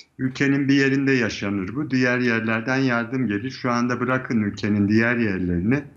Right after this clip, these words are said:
dünyadaki diğer ülkelerin de en ufak bir yardımı olmuyor size salgına.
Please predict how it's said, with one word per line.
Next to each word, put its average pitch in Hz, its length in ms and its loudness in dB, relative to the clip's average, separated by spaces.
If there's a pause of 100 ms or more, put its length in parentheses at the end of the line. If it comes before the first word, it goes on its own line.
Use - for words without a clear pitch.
(420)
dünyadaki 117 720 2
diğer 131 260 2
ülkelerin 123 760 0
de 87 380 -2
en 123 160 2
ufak 110 420 -4
bir 104 100 0
yardımı 98 600 0
olmuyor 95 460 0
size 82 320 -4
salgına. 85 580 -4